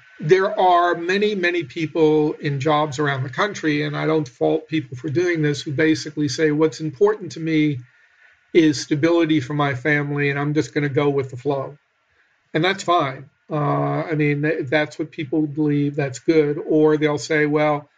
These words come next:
I'll do what I can, but I don't wanna rock the boat too much so that I end up having to look for another job." I think the superintendency can be very volatile, uh, depending on where you are. And I think, for example,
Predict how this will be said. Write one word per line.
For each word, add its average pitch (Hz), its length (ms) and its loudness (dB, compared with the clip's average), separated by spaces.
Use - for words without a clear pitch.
I'll 156 200 4
do 165 180 2
what 165 120 4
I 151 120 2
can, 151 460 0
but 147 120 -4
I 147 80 0
don't 156 220 -2
wanna 147 180 -2
rock 147 340 0
the 135 80 -6
boat 156 320 2
too 147 180 -6
much 143 340 -4
so 151 180 0
that 151 140 -2
I 151 120 -2
end 151 180 0
up 147 220 0
having 147 300 -4
to 151 60 -2
look 147 240 0
for 147 120 -8
another 139 280 -4
job." 143 480 0
I 170 160 4
think 165 300 -2
the 160 100 -2
superintendency 160 1120 0
can 147 160 -6
be 151 140 0
very 151 240 2
volatile, 151 500 -2
uh, 143 220 -6
depending 147 520 -2
on 143 180 -2
where 147 160 2
you 147 260 -2
are. 147 460 -4
And 151 180 0
I 143 120 -6
think, 156 300 -6
for 151 180 -2
example, 143 720 -2